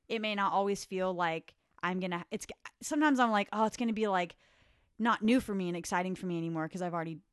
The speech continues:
courted, I've already dated, I've already been proposed to, I've already done all this. It's not gonna feel new and exciting for me anymore. I'm just gonna be like, 'Ah, okay, great, I've already done this.'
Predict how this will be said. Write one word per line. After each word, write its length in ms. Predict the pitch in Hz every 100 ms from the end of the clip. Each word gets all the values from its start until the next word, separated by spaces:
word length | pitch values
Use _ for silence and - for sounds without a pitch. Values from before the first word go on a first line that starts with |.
| _
courted, 380 | - 185 160 156
I've 120 | 165
already 220 | 160 160
dated, 340 | 143 127 131 139
I've 140 | 151
already 220 | 160 151
been 120 | 151 160
proposed 400 | 160 160 147 -
to, 80 | 156
I've 120 | 151
already 180 | 156 156
done 160 | 165
all 140 | 156 151
this. 180 | 165
It's 140 | 202 -
not 140 | 285
gonna 100 | 233 202
feel 140 | 190
new 160 | 175 165
and 80 |
exciting 400 | 160 - 156 175
for 100 | 175
me 60 | 214
anymore. 260 | 208 220 220
I'm 100 | 208
just 120 | 214
gonna 140 | 214 196
be 120 | 202
like, 160 | 196 233
'Ah, 260 | 220 208
okay, 200 | 202 214
great, 200 | 185 196
I've 100 | 190
already 160 | 185 185
done 220 | 180 175
this.' 340 | 175 170 -